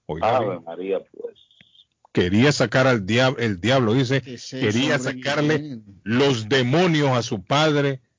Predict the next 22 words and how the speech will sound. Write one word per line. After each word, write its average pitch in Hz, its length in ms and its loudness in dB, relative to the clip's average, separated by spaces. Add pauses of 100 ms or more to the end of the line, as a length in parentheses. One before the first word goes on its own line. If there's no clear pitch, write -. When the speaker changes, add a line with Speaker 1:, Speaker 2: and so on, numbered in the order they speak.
(320)
Speaker 1:
y, 110 320 0
y 107 120 2
en 98 120 0
un 127 160 2
río 135 360 2
lo 95 100 -2
quería 101 300 -2
bautizar. 110 580 -2
Speaker 3:
No, 135 160 -6
¿qué 127 160 -12
es 104 180 -8
eso, 110 400 -12
hombre? 104 360 -14
Speaker 1:
Y - 20 -6
en 107 100 -2
ese 123 200 -6
forcejeo 120 640 0
por 104 180 -2
quererlo 110 400 0
bautizar 107 500 0
lo 107 160 0
ahogó. 92 400 -2